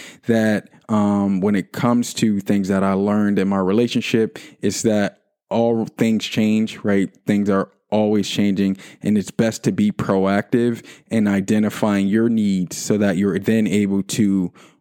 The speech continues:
work with your partner and, and help with their needs, right? And no matter what, no matter how much someone, uh, loves you, how much, no matter how much you love someone else, sometimes things just don't work out.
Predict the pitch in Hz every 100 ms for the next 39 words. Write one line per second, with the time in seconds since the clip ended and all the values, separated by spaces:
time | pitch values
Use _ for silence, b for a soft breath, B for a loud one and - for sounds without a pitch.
0 | - 113 104 107 - 98 - 104 82 101
1 | 95 92 - 98 90 101 101 95 - 92
2 | 87 85 82 92 95 85 95 101 98 104
3 | 113 123 208 - _ b b b - 98
4 | 101 95 107 110 110 - 113 107 107 107
5 | 101 - 95 92 101 110 107 107 101 101
6 | 95 101 98 95 98 101 95 98 95 92
7 | - 92 95 104 107 - - B B B
8 | - 110 101 110 110 107 - _ - 104
9 | 98 104 - 98 98 95 85 76